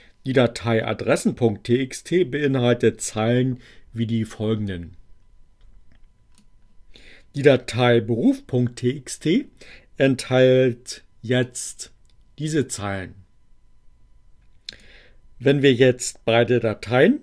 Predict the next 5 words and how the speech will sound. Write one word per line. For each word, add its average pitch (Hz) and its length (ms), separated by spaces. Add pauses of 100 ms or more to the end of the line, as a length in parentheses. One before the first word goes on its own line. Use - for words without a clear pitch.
(160)
mit 131 160
dem 123 100
Befehl 107 640 (1200)
join 123 560 (960)
Adressen 113 1300